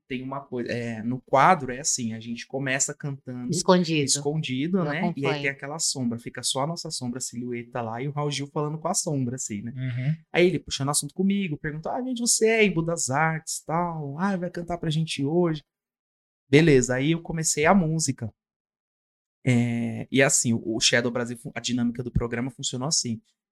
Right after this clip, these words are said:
Speaker 1: É, são cinco jurados. Se pelo menos três deles acenderem a, apertar o botão e acender a luz, aí a porta abre,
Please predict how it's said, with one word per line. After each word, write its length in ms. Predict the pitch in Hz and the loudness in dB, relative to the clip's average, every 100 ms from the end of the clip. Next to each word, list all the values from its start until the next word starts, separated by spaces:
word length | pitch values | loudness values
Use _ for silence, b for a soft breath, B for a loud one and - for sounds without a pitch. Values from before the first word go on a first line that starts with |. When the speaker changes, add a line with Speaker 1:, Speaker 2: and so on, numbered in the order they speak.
| - | -4
Speaker 1:
É, 720 | 113 110 110 110 107 107 107 - _ _ | -2 -2 -4 -6 -8 -8 -12 -16 _ _
são 300 | - - 135 | -4 -2 -2
cinco 320 | - 175 202 | 0 -2 -2
jurados. 600 | 170 202 160 117 - - | 2 4 6 4 0 -2
Se 80 | 151 | -2
pelo 200 | - 175 | 4 4
menos 320 | 180 226 226 | 6 4 2
três 360 | - 165 175 123 | 0 0 0 0
deles 400 | 117 147 175 131 | -2 0 2 0
acenderem 760 | 131 - 131 120 131 147 123 117 | -2 -2 -2 -2 0 -2 -4 -6
a, 420 | 113 110 107 104 _ - | -8 -8 -10 -14 _ -10
apertar 340 | - - 120 | -10 -8 -8
o 20 | 117 | -4
botão 240 | 117 120 | -4 -2
e 60 | 117 | -2
acender 380 | 117 120 113 | -2 -4 -4
a 40 | 113 | -2
luz, 380 | 127 190 175 - b b b _ | 2 2 2 -2 b b b _
aí 380 | 120 117 113 117 | 0 2 2 0
a 60 | 135 | -4
porta 360 | 131 120 135 | -4 -4 -4
abre, 580 | 135 113 117 131 214 262 | -6 -4 -4 -2 -2 -4